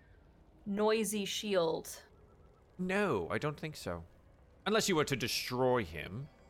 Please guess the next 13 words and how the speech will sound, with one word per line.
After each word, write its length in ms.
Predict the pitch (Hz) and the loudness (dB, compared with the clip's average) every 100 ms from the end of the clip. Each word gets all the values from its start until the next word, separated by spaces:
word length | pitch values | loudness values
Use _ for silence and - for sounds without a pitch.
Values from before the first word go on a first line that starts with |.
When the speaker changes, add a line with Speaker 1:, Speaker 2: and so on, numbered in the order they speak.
| - | -2
Speaker 2:
or 160 | 214 160 | 0 0
cast 420 | - 147 135 - | 0 0 0 -2
him 120 | 120 | -2
into 140 | 110 | 0
the 80 | 104 | 0
pit 180 | - - | 2 2
of 80 | 110 | 2
Shunrath. 720 | - 135 190 370 85 82 - | 2 2 2 0 -2 -2 -2
Ooh, 100 | 247 | -4
that 140 | 233 | -4
could 100 | - | -6
be 120 | - - | -10 -12
interesting. 320 | - - - | -14 -16 -18